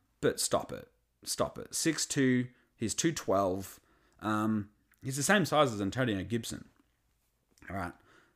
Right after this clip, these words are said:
Um, and we've seen what he can do. Like, we know what, he has back-to-back thousand-yard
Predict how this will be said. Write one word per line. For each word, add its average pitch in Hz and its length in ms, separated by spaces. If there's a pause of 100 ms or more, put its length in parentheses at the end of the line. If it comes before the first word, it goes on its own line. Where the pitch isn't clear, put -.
(160)
Um, 123 840 (200)
and 135 180
we've 143 180
seen 185 320
what 113 120
he 123 60
can 127 160
do. 143 360 (200)
Like, 120 200
we 139 80
know 143 180
what, 170 140
he 131 200
has 143 160
back-to-back 127 680
thousand-yard 135 680